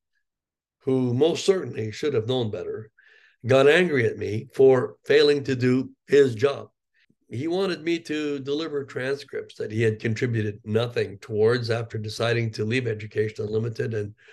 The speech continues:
go with the new option for notification only. I found myself caught in an awkward situation.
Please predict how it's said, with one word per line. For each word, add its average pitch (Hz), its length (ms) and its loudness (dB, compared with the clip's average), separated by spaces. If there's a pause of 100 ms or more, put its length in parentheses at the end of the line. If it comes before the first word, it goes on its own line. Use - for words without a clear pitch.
(280)
go 135 160 8
with 123 220 2
the 120 80 -2
new 123 400 0
option 107 440 -8
for - 120 -12
notification 107 680 -4
only. 117 400 2 (400)
I 120 100 -2
found 220 200 4
myself 123 400 2
caught 185 400 -4
in 127 80 0
an - 0 -
awkward 147 460 0
situation. 117 840 -6